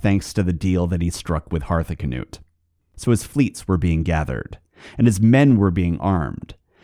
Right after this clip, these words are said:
And because medieval kings were a lot like eight-year-old boys, he was also sending a note to Edward telling him that he wanted to fight, presumably during recess.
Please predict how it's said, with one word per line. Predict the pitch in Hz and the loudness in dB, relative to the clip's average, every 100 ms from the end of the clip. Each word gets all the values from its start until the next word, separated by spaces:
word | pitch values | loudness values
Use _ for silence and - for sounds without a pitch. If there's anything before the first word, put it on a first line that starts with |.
| - - | -20 -2
And | 107 | 0
because | 107 - 180 147 | 0 2 0 2
medieval | 127 131 139 123 110 | 2 6 6 4 0
kings | - 131 123 | 0 0 2
were | 104 | 2
a | 101 | 2
lot | 113 113 | 0 0
like | 107 85 | -2 0
eight-year-old | 110 - 101 101 87 | -2 0 0 2 2
boys, | 139 160 78 60 65 - - _ _ _ | 2 2 2 -4 -8 -10 -16 _ _ _
he | 117 | 0
was | 113 | 2
also | 127 147 - | 4 2 2
sending | 107 - 123 123 110 | 0 2 2 4 4
a | |
note | 107 110 107 | 4 4 2
to | 113 | -2
Edward | 127 156 92 73 80 - | 0 0 -2 -4 -6 -4
telling | 113 110 101 | 0 2 2
him | 95 | 2
that | 92 | 0
he | |
wanted | 92 90 82 | 0 0 -2
to | 85 | -4
fight, | - 78 69 - - _ _ _ _ _ | -6 -6 -6 -12 -20 _ _ _ _ _
presumably | 92 90 85 78 78 80 - | -4 0 0 0 -2 -4 -4
during | 80 76 69 | -4 -2 -2
recess. | 71 - - - - | -4 -6 -8 -10 -14